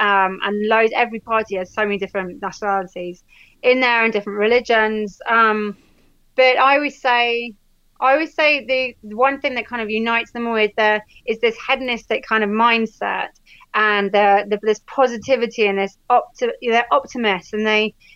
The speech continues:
they're the go-getters. They're the ones that basically know you've got one life and you've gotta get out there and live it. And they're always looking for new experiences, and they're open-minded, and they just accept people for who they are. And so that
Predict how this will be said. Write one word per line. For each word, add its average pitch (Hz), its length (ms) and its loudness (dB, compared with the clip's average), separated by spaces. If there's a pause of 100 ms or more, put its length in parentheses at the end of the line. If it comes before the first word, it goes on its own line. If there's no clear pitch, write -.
(100)
they're 240 120 2
the 240 100 2
go-getters. 214 680 0
They're 220 140 0
the 214 80 0
ones 226 320 -2
that 226 120 0
basically 240 340 0
know 220 120 2
you've 220 180 0
got 220 160 0
one 226 240 2
life 208 460 0 (100)
and 214 140 -2
you've 214 120 -6
gotta 220 200 2
get 220 200 0
out 208 180 0
there 208 160 2
and 214 120 0
live 254 200 2
it. 190 180 0 (100)
And 202 200 -2
they're 202 240 2 (280)
always 220 320 4
looking 226 460 0
for 208 500 4 (240)
new 226 200 0
experiences, 208 1040 0
and 190 120 -4
they're 196 200 2
open-minded, 208 880 0
and 190 160 -4
they 196 140 0
just 202 180 -14
accept 214 340 -6
people 214 280 -4
for 202 120 -12
who 208 180 -4
they 202 180 0
are. 226 320 2
And 190 160 -4 (280)
so 226 200 0
that 277 320 0